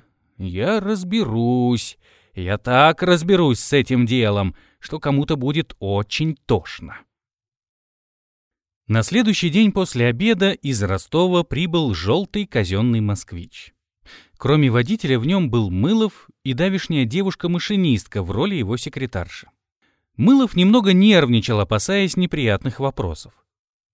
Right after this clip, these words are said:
Хотя фингал почти сошёл, он был в тёмных очках на пол лица. На пути в кабинет директора встретился Коновалов, и Мылов занервничал сильнее, но, как оказалось, напрасно.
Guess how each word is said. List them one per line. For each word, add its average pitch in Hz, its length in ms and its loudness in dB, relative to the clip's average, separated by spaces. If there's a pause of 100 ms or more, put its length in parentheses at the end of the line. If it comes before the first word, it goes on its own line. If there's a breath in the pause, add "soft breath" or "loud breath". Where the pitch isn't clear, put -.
(480)
Хотя 139 340 0
фингал 170 500 2
почти 131 440 -4
сошёл, 196 640 0
он 196 200 2
был 180 140 0
в - 80 -8
тёмных 175 400 0
очках 160 480 -2
на 113 120 0
пол 113 220 -2
лица. 101 500 -4 (1000)
На 131 160 2
пути 170 260 -2
в - 60 -2
кабинет 135 420 2
директора 185 600 2
встретился 147 600 -2
Коновалов, 107 1120 0 (380)
и 104 120 -2
Мылов 139 320 2
занервничал 143 800 0
сильнее, 117 680 -2
но, 254 300 0 (140)
как 190 240 -8
оказалось, 135 480 -4
напрасно. 101 600 -8